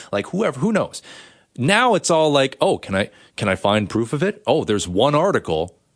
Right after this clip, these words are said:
from a random website that tells me,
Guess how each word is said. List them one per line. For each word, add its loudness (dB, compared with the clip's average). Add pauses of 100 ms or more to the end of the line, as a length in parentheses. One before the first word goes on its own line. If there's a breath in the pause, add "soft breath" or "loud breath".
(220)
from 0
a -2 (160)
random 0
website -2 (340 loud breath)
that 0
tells 0
me, -2